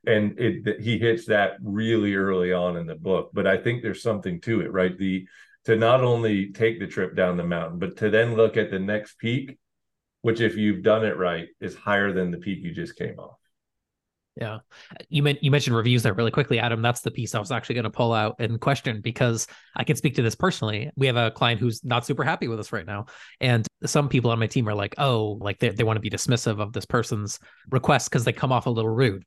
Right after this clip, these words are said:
Speaker 2: I'll leave it at that level of detail and won't go any <laughs> further. But I went, "Wait a second, he is a little rude. That's undeniably true." However, he's not wrong. And I had to say this on a team meeting and it was a bit awkward, which is to say, maybe he could work on his delivery and be a little bit more polite, a little more professional.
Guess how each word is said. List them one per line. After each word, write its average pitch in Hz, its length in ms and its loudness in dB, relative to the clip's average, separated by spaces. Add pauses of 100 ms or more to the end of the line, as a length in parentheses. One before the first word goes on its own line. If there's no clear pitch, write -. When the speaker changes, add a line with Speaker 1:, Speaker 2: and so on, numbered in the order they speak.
Speaker 2:
I'll 110 140 0
leave 110 220 0
it 113 180 -2
at 120 140 -4
that 117 180 -2
level 117 200 0
of 110 120 -4
detail 135 260 2
and 113 80 0
won't 104 120 -4
go 127 80 2
any 113 100 2
<laughs> - 80 0
further. 165 380 2 (340)
But 156 100 4
I 143 60 6
went, 147 240 2
"Wait 202 160 2
a - 20 2
second, 131 340 -4
he 147 140 0
is 160 80 2
a 131 60 0
little 113 180 -4
rude. 113 320 -6
That's 117 200 -4
undeniably 107 480 -4
true." - 260 0 (160)
However, 131 340 6
he's 143 180 4
not 160 180 2
wrong. 117 340 2
And 123 80 0
I - 20 0
had 123 120 0
to 117 60 -2
say 135 180 2
this 123 200 -4
on 117 100 0
a 113 60 -2
team 151 160 -4
meeting 113 280 -4
and 107 60 -6
it 110 60 -6
was 113 100 -4
a 123 40 -2
bit 117 160 0
awkward, 120 340 -2
which 127 220 -4
is 123 80 -6
to 123 100 2
say, 117 300 2 (500)
maybe 117 240 0
he 117 100 0
could 101 140 -2
work 113 180 -2
on 110 60 -6
his 95 100 -8
delivery 147 440 2
and 113 80 2
be 113 80 -2
a 104 60 -4
little 101 140 -8
bit 101 140 -8
more 101 140 0
polite, 131 360 2
a 104 40 -2
little 98 180 -4
more 101 120 -2
professional. 127 540 -2